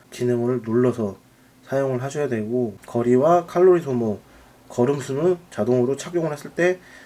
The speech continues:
요거는 기본적으로 나오는 거를 확인을 하실 수가 있습니다. 단독으로 사용이 가능하고요. 이 제품은 단독으로 사용을 하다가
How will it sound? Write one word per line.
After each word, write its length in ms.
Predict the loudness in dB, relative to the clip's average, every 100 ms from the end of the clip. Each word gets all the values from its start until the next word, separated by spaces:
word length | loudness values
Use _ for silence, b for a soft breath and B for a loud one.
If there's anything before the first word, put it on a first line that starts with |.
| B B
요거는 340 | -4 -2 -2 -4
기본적으로 420 | -6 -6 -4 -4
나오는 320 | -4 -4 -6
거를 240 | -6 -8 -8
확인을 300 | -10 -12 -12
하실 120 | -14
수가 240 | -8 -6
있습니다. 440 | -6 -6 -6 -6 -6 B B B
단독으로 440 | 0 4 4 4
사용이 300 | 4 2 0
가능하고요. 720 | 0 -2 -2 -4 0 2 2 -2 B B B
이 60 | 0
제품은 360 | 0 0 -2
단독으로 400 | 0 -2 -2 -2
사용을 260 | -2 -2 -2
하다가 500 | -2 -2 2 2 0